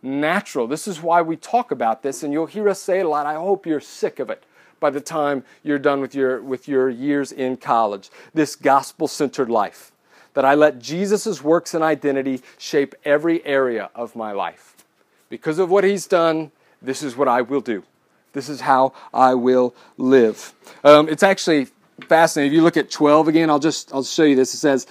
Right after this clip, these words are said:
uh, "To present your bodies as a living sacrifice,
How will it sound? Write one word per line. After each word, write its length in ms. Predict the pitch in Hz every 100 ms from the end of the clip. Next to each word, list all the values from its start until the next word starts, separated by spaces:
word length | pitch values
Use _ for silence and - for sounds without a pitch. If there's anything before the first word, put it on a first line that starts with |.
| - -
uh, 160 | - 156
"To 120 | -
present 420 | 143 151 123 170 190
your 120 | 185
bodies 420 | 147 147 147 139
as 140 | 123
a 80 | 127
living 400 | 123 147 170 190
sacrifice, 680 | - 135 127 - 131 123